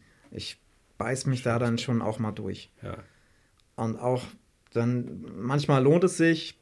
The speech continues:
Speaker 1: manchmal eben auch nicht, ne? Und, äh, mh,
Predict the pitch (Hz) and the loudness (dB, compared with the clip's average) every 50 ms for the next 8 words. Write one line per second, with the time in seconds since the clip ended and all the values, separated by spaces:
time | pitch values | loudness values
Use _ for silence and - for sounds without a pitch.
0 | _ - 123 117 131 127 - 139 123 123 127 135 139 139 147 143 160 156 147 139 | _ -2 0 0 0 0 2 0 0 2 0 -2 -2 -2 -2 -2 0 0 -2 -2
1 | - - 98 117 143 160 151 123 117 117 120 120 123 123 120 120 123 127 - _ | -4 -6 -4 -4 -2 -2 -4 -4 -2 -2 -2 -2 0 0 0 0 -2 -4 -10 _
2 | _ _ _ _ _ _ _ _ _ _ _ _ _ _ _ _ _ _ _ _ | _ _ _ _ _ _ _ _ _ _ _ _ _ _ _ _ _ _ _ _
3 | _ _ _ _ _ - - 123 131 131 131 127 127 131 | _ _ _ _ _ -8 -2 0 2 4 4 4 4 2